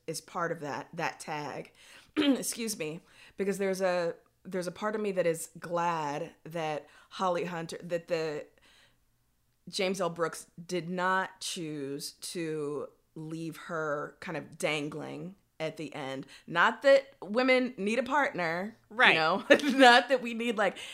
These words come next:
Speaker 1: heterosexual validation, but I did want the suggestion that, you know, yes, okay, being in a relationship is important to her, um, but
Speaker 2: Mm-hmm.
Speaker 1: her, her job is always going to be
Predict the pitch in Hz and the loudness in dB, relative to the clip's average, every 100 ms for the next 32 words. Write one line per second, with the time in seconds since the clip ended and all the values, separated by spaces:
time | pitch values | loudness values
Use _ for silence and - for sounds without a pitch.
0 | - 269 240 233 226 247 226 - 196 185 | -6 0 2 2 2 0 -2 -2 -2 0
1 | 196 185 175 180 190 190 214 160 165 - | 2 4 4 4 2 0 -2 -4 -4 -10
2 | - - 185 196 202 196 254 254 214 202 | -18 -12 -2 2 2 0 -2 0 0 -2
3 | 208 180 165 170 185 185 185 185 160 165 | -2 -6 -8 -4 0 0 -2 -4 -4 0
4 | 151 - 180 151 151 185 - - - 247 | -2 0 -4 -2 -4 -6 -14 -12 -2 0
5 | 185 - 269 262 226 240 240 226 220 220 | 0 0 0 0 0 0 0 0 -2 -4
6 | 240 226 233 226 226 208 196 - 196 - | -6 -4 -4 -4 -2 -2 -2 -6 -6 -4
7 | 196 175 208 214 208 202 190 220 262 - | -2 -2 -2 -6 -6 -4 -2 -2 -6 -12
8 | - - 196 175 202 - 185 214 170 170 | -8 -2 0 0 -2 -4 -2 -2 -2 2
9 | 196 220 214 - 175 - - 208 247 220 | 4 6 4 2 -4 -2 2 6 6 4
10 | 180 165 165 170 165 160 170 - - 165 | 2 0 -2 -4 -2 -4 -6 -8 -8 -6
11 | 170 160 156 160 | -4 -4 -4 -6